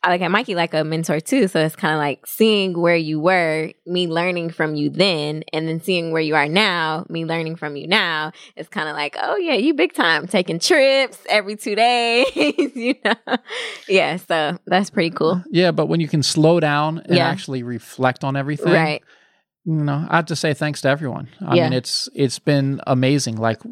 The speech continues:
Speaker 2: could never have gotten here to this point. And, you know, I know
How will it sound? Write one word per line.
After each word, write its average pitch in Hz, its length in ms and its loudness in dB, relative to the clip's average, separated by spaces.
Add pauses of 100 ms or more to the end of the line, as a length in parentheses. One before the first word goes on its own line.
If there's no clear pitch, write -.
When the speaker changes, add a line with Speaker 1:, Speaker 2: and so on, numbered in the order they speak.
(280)
Speaker 2:
could 143 120 2
never 156 240 2
have 127 100 -6
gotten 131 300 -2
here 143 420 -4
to 131 100 -8
this 123 160 -6
point. 131 460 -2 (100)
And, 120 560 0
you 131 80 2
know, 117 140 4
I 117 160 2
know 131 580 2